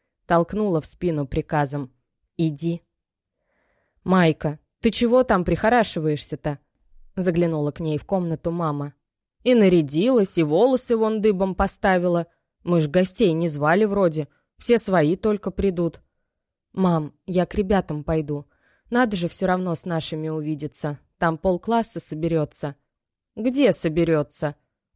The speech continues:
удивлённо переспросила мать. «Куда это ты пойдёшь с ними видеться?» «Куда? Да к Динке, мам». Как можно беспечнее проговорила Майя, поднеся лицо ближе к зеркалу и пытаясь разделить на маленькие отдельные прядки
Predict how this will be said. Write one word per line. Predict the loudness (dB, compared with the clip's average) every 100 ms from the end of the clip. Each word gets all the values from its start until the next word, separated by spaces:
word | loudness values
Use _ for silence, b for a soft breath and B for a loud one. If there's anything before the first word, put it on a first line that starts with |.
| -8
удивлённо | -4 -4 -4 -6 -6
переспросила | -8 -10 -6 -8 -6 -6
мать. | -4 -6 -8 _ _ _ _ _ _
«Куда | -2 2 4
это | 4 2
ты | -2
пойдёшь | 0 2 4 2 2
с | 0
ними | -2 0
видеться?» | 0 -2 -2 -6 -6 -8 -10 _ _ _ _ _ _ _
«Куда? | -4 0 2 0 -2 _ _ _ -6
Да | -2
к | 0 -2
Динке, | -2 -2 -2 -4
мам». | -2 -2 -4 _ _ _ _ _ _ _ _
Как | -2 0
можно | -2 -2 -4
беспечнее | -6 -4 0 0 0 -4 -4
проговорила | -2 -4 -2 -2 0 0 -2
Майя, | -4 -2 0 -2
поднеся | -2 -6 -8 -10 -4
лицо | -2 -2 -4 -4
ближе | -4 -4 -4 -6
к |
зеркалу | -4 -4 -4 -4 -4
и | -2
пытаясь | -4 -2 -2 -2 -4
разделить | -6 -4 -4 -4 -6
на | -8 -4
маленькие | -2 -2 -4 -4 -4
отдельные | -4 -2 -2 -2 -6
прядки | -6 -2 -2 -2 -6